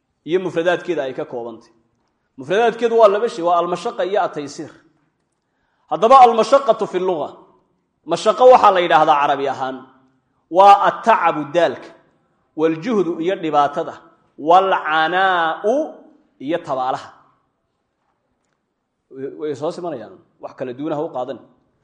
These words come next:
Waa macaani, yani, waxa, waa kelmado macnahoodu isku mid yahay. Attacabu, daalkii, waljuhdu, dhibaatadii, ama aljahd, walcanaa'u, iyo hee,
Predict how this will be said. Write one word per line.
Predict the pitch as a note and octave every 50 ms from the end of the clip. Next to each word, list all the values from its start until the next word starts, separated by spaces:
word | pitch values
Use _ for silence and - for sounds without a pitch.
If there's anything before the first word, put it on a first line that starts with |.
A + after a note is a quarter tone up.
| _ _ _ _ _ _ -
Waa | C3 C3+
macaani, | C3+ C3+ B2 B2 C3 C3+ C#3 D#3+ F3+ G3 G3 E3 - -
yani, | - C3 A#2 B2 C3+
waxa, | C#3+ D#3 D3+ D3+
waa | D#3+ E3 D#3+
kelmado | D#3 - D3 C3+ C#3 D3 E3+ G3+ G#3+ G#3 - - - _ _ -
macnahoodu | D3+ C#3+ D3 D#3+ D#3+ D#3+ C#3+ C3
isku | B2 - - -
mid | D3 C#3+ B2
yahay. | A#2 - - _ _ _ _ _ _ _ _ _ _ _ _ -
Attacabu, | D#3+ E3+ - - F#3 E3+ D#3 D#3+ E3 E3 E3+ F3 E3+ - - - - _ _ _ _
daalkii, | C3 C#3 D#3+ D#3+ D3 C3+ - - D3 D3+ - - - _ _ _ _ _ _ _ _ _ _ _ _ _ _ _ _ _ _ _ _ -
waljuhdu, | C3 C#3 D3+ E3+ E3+ E3+ E3 D3 C#3+ F3+ F#3 E3+ F3 E3+ F3 F#3 E3+ - - - - -
dhibaatadii, | D3 D3+ D3 C#3+ C3+ B2+ - - D3+ D3 C#3+ C#3 C#3+ - _ _ _ _ _ _ _ _ _ _ _ _ _ _ -
ama | C3 C#3 D#3
aljahd, | D3+ C#3+ C3+ C3 C3 D#3+ D3 - A2+ - - _ _ _ _ _ _ _ _ _
walcanaa'u, | C3+ D3 D#3+ F3+ F#3+ F#3 E3 D3+ D#3+ E3 E3 E3+ F3 F3 F3+ F3+ F3 F#3 F#3+ G#3 G3 - - - - _ _ _ _
iyo | C#3 D3 F3 F#3+
hee, | G3 G#3+ G#3 E3+ C3